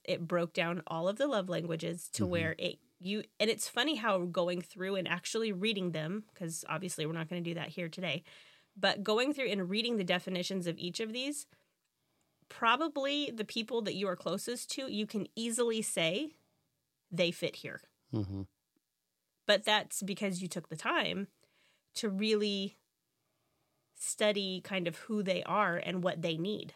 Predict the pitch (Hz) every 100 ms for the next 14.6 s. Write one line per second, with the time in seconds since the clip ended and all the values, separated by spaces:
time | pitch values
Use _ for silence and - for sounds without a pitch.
0 | _ - 120 127 - - - 120 - -
1 | 120 113 117 123 - 123 113 104 98 -
2 | 101 - 92 - 113 110 117 107 98 110
3 | 117 131 117 113 - 127 120 113 104 104
4 | 104 - 107 - _ _ 120 92 95 139
5 | 131 101 90 87 82 80 98 - - -
6 | _ 185 208 254 - 113 104 101 123 175
7 | 147 113 107 101 - - 104 98 95 95
8 | - 135 156 - 85 65 - - - -
9 | - - 233 240 240 226 202 277 277 160
10 | - - _ _ 135 135 135 - - -
11 | - - 131 123 117 - 123 110 123 143
12 | 165 - 156 127 160 165 147 120 - 92
13 | - 120 - 120 107 - - 170 180 202
14 | 156 127 98 87 139